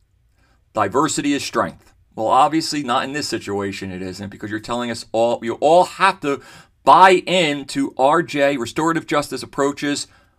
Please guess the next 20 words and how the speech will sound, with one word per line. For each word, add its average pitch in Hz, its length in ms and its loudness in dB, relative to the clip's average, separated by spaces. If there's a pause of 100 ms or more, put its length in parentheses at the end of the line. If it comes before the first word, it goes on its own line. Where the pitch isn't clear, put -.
(320)
or 131 420 4 (100)
it 127 160 4
will 123 140 2
fail. 107 440 -4 (680)
That 269 240 -2
reminds 196 440 -2
me 170 120 -6
of 147 100 -6
a 147 80 -6
movie 123 760 -6 (440)
from 123 340 -6
nineteen 165 460 -6
ninety-two 135 560 -6
called 113 300 -6
Leap 160 260 -8
of 180 140 -6
Faith 135 320 -6
with 120 140 -12
Steve 123 380 -6
Martin. 104 460 -8